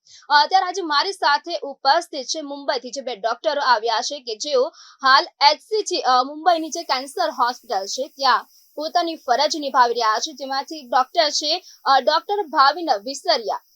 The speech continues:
કે જેમને આપણે એજ્યુકેશનની વાત કરીને એમના, અ, પોસ્ટની વાત કરીએ તો એ રેડિયેશન ઓન્કોલોજિસ્ટ છે અને હાલ જો એમની, અ, વાત કરીએ તો એમને જે ઓન્કોલોજીની જે ટ્રેનિંગ છે તે ટાટા હોસ્પિટલથી, અ, લીધી છે અને આ સાથે તેમને છ વર્ષ ટાટા હોસ્પિટલ અને આ સિવાય આપણે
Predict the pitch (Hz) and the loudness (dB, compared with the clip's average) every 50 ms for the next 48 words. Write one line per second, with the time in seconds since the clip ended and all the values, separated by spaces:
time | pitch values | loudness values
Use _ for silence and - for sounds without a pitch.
0 | _ _ _ _ - 311 339 294 349 359 349 349 359 339 294 359 311 302 240 339 | _ _ _ _ -4 -2 -2 -2 -2 -4 -4 -4 -4 -4 -2 -2 -2 -4 -6 -8
1 | 311 330 302 311 - 330 320 320 294 285 277 277 - - 294 294 277 277 269 269 | -8 -8 -8 -6 -6 -8 -8 -4 -2 0 0 0 0 -4 -6 -6 -6 -8 -10 -8
2 | 277 302 311 - 269 277 - - 311 320 - 349 330 302 269 247 254 - - 262 | -6 -8 -6 -6 -6 -8 -6 -8 -10 -10 -8 -8 -4 0 0 0 0 -2 -4 -6
3 | 247 269 285 320 349 - 339 320 - 330 349 339 311 320 330 370 403 403 392 - | -4 -2 -2 -4 -2 -4 -6 -4 -2 -2 -2 -2 -2 -2 0 0 -2 -2 -2 0
4 | 403 370 381 427 - - 302 294 294 285 302 277 254 240 254 269 247 - - 196 | 0 0 0 -2 -4 -4 -4 -4 -2 -4 -2 -2 -2 -2 -4 -6 -8 -8 -8 -6
5 | 202 - - 226 - - _ _ _ _ _ _ - 247 269 294 302 285 302 302 | -4 -4 -4 -4 -6 -8 _ _ _ _ _ _ -2 -2 -2 -2 -2 0 2 2
6 | 311 320 294 247 339 320 311 311 311 320 339 - 294 285 277 277 277 277 285 269 | 2 0 0 -2 -2 -2 -2 -4 -6 -6 -4 0 2 4 4 4 4 2 0 0
7 | 302 311 320 311 302 294 302 294 254 349 339 - - - 285 285 277 330 330 302 | -4 -12 -10 -10 -10 -10 -10 -8 -8 -8 -8 -6 -4 -4 -4 -2 0 0 0 0
8 | 277 262 302 294 302 254 320 320 269 _ - 277 277 285 330 370 381 320 - 320 | 0 -2 -6 -12 -10 -10 -10 -10 -10 _ -4 -4 -4 -2 -4 -6 -6 -6 -6 -4
9 | 311 349 403 - - 311 320 339 - 294 247 247 240 - 285 285 277 240 240 233 | -6 -6 -8 -8 -10 -10 -8 -4 -2 0 0 0 0 0 0 0 0 0 -2 -6
10 | 254 - _ - 302 269 247 240 - 294 285 285 339 - - - _ _ - 285 | -6 -6 _ -6 -4 -4 -4 -4 -8 -10 -12 -12 -12 -14 -18 -20 _ _ 0 4
11 | 269 277 277 277 285 294 294 330 - 359 370 349 - 403 349 330 311 311 311 302 | 6 6 6 4 2 0 -8 -8 -8 -8 -6 -4 -4 -2 -2 -2 -4 -2 -2 -4
12 | 311 311 - 302 285 294 - 311 262 294 285 294 302 - - - 302 311 311 311 | -4 -4 -2 -2 -2 -2 -2 -6 -12 -12 -14 -14 -12 -12 -8 -4 -4 -4 -4 -4
13 | 277 269 294 302 349 - - 320 302 - 285 254 262 - 349 339 311 285 269 269 | -4 -4 -2 -2 -2 -2 -4 -6 -4 -2 0 0 0 0 -2 0 0 0 -2 -2
14 | - 240 254 214 160 196 233 247 240 240 262 262 _ 294 294 294 285 262 247 233 | -4 -8 -8 -8 -6 -8 -10 -8 -6 -6 -6 -8 _ -16 -8 -4 -2 -2 0 0
15 | 277 | -2